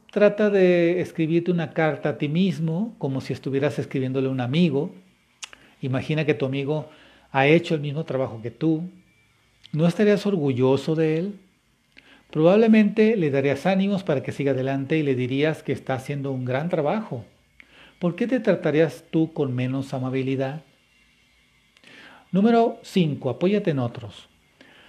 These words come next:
Tu familia, as-, así como tus amigos y conocidos, podrían ay-, ayudarte a contrarrestar la tensión que quizás surja cuando luches por alcanzar tus metas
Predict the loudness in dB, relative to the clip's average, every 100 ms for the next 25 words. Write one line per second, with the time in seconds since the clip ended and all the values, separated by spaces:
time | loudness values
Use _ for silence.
0 | -20 _ _ _ _ _ 4 6 6 6
1 | 4 2 -4 -10 -8 -8 -12 -12 -10 -6
2 | -6 -2 0 0 -2 -4 -2 2 2 2
3 | 0 -2 -4 -4 -4 -4 0 0 0 2
4 | 2 2 -2 -4 -4 -2 -2 0 2 4
5 | 2 -2 -2 -2 -4 -8 -8 -6 -4 -6
6 | -8 -4 -4 -2 -6 -6 -8 -6 -6 -4
7 | -6 -8 -8 -8 0 2 2 -2 -4 -6
8 | -6 -2 0 2 0 -2 -2 -6 -6 -8
9 | -8 -8 -4 -4 -4 -4 -6 -10